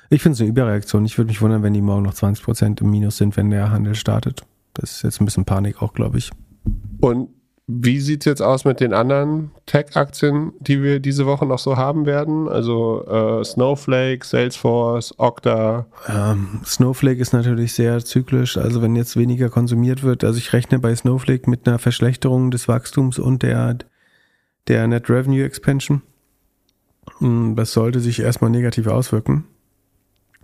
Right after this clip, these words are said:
Speaker 1: Haben natürlich das Potenzial, positiv zu überraschen, wenn's dann doch nicht so schlimm ist. Aber die Erwartung ist ein volumenbasiertes Modell. Natürlich wird das darunter leiden, dass Leute jetzt mehr auf die Kosten gucken und nicht mehr so viel Daten verarbeiten.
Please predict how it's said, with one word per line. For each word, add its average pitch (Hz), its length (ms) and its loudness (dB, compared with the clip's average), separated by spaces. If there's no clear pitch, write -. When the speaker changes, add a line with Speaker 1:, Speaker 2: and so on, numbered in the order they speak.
Speaker 1:
Haben 123 200 4
natürlich 131 300 0
das 120 160 0
Potenzial, 110 460 2
positiv 113 400 0
zu - 100 -2
überraschen, 110 320 2
wenn's 110 160 2
dann 104 140 0
doch 120 100 2
nicht 123 140 0
so 107 80 -4
schlimm 123 220 2
ist. 139 140 -4
Aber 110 160 2
die 104 100 2
Erwartung 101 400 0
ist 131 160 2
ein 123 100 2
volumenbasiertes 117 640 2
Modell. 104 400 2
Natürlich 107 440 0
wird 107 100 0
das 101 140 -2
darunter 101 340 0
leiden, 101 300 0
dass 101 140 -2
Leute 101 260 0
jetzt 104 180 -2
mehr 101 120 2
auf 95 60 -2
die 107 120 -4
Kosten 107 480 0
gucken - 280 0
und 107 100 2
nicht 110 160 -2
mehr 110 100 2
so 107 100 -2
viel 107 320 0
Daten 110 300 2
verarbeiten. 113 560 2